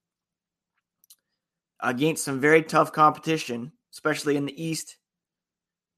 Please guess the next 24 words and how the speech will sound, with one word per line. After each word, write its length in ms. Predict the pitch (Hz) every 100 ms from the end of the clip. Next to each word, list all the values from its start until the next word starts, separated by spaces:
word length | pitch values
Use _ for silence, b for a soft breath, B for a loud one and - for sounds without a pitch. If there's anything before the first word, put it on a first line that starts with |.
| _ _ _ _ _ _ _ _ _ _ _ _ _ _ _ _ _
i-, 40 |
it's 340 | 160 156 156 -
gonna 180 | 151 127
be 140 | 120
a 40 |
challenge. 600 | 101 107 95 85 80 - - _ _ _ _ _ _
If 120 | 123
you 80 | 151
make 200 | 160 175
it 80 | 160
out 80 | 151
of 80 | 143
the 180 | 135
East, 360 | 160 160 - - _ _ _ _ -
you're 80 | 127
likely 340 | 131 127 139
gonna 240 | 123 127 120 _ _
be 160 | 131 127
beat 300 | 113 139 139
up, 300 | 139 139 - _ _ _ _ _ -
injuries 480 | 151 156 147 135
to 120 | - 131
contend 400 | 131 120 131 131
with, 340 | 127 123 -